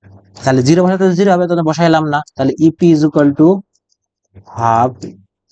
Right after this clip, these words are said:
কে এ স্কয়ার। ওকে, তাহলে আমার সুন্দর মতো বিভব শক্তিটা বের হয়ে আসলো। কোথায়? আমার সর্বোচ্চ পয়েন্টে বা সর্বোচ্চ বিন্দুতে। এখন আমরা কি জানি? আমরা জানি,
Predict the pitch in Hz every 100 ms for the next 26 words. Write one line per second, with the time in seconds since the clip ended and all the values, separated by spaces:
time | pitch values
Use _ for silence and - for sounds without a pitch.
0 | _ _ - 127 127 151 - - 117 101
1 | - 104 104 101 - - 196 240 165 -
2 | - - - 165 175 165 170 185 196 _
3 | _ - - 202 202 214 214 180 143 131
4 | 170 262 - _ _ - 139 160 170 -
5 | 175 175 147 147 151 135 127 127 180 170
6 | 185 226 - _ _ - 123 143 - 147
7 | 156 160 170 170 - 175 175 156 131 113
8 | 113 156 - 143 143 156 151 175 143 135
9 | 131 113 104 98 - - - - - _
10 | _ _ _ _ _ _ - 170 214 196
11 | 180 190 190 208 185 175 156 190 190 _
12 | _ _ - - - 143 165 170 147 120